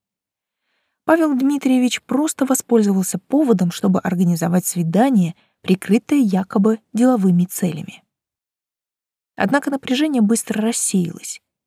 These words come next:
Весь обратный путь он даже не заикался об отношениях, зато чрезмерно оживленно болтал на все остальные темы. Даже о себе рассказывал.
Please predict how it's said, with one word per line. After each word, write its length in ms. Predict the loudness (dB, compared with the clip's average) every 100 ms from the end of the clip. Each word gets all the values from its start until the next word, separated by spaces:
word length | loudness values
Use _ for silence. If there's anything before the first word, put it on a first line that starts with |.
| _ _ _ _ 2
Весь 220 | 4 4
обратный 400 | 4 2 2 0
путь 300 | 2 0 2
он 160 | 2 4
даже 260 | 2 4
не 140 | 4 4
заикался 640 | 2 0 0 -2 0 -2
об 80 | 0
отношениях, 720 | 0 -2 -2 -4 -4 -12 -20 _ _ _ 0
зато 300 | 2 4 0
чрезмерно 720 | 2 2 4 6 4 2 -2
оживленно 520 | 0 2 4 6 6
болтал 440 | 4 0 0 -2
на 160 | 2 0
все 260 | -2 -2 -4
остальные 540 | -2 -2 2 2 2
темы. 360 | -2 -6 -8 -10 _ _ _ _ _ _
Даже 220 | 2 2 2
о 40 |
себе 320 | 2 2 2
рассказывал. 640 | 0 -4 -6 -8 -6 -8